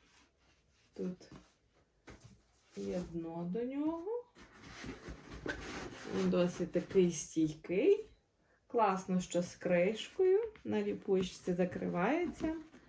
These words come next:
Зручна ручка. Вартість сто сорок дев'ять гривень.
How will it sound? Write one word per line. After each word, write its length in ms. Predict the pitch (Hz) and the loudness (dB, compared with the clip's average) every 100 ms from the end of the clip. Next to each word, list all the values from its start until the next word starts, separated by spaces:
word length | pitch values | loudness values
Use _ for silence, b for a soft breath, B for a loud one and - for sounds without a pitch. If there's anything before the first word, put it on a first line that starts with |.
| B B | B B
Зручна 580 | 180 180 170 - 185 180 | 2 2 2 -2 0 0
ручка. 540 | 180 254 302 - 370 440 - B B B B B - | 0 0 -4 -6 -6 -6 -10 B B B B B -6
Вартість 680 | 202 214 302 311 294 277 - | -2 2 2 2 0 0 0
сто 160 | 220 | -4
сорок 320 | 220 220 208 | -2 -2 -2
дев'ять 420 | 196 208 208 196 185 170 | 0 -2 -2 -4 -6 -2
гривень. 480 | 175 170 180 294 | -2 0 -2 -4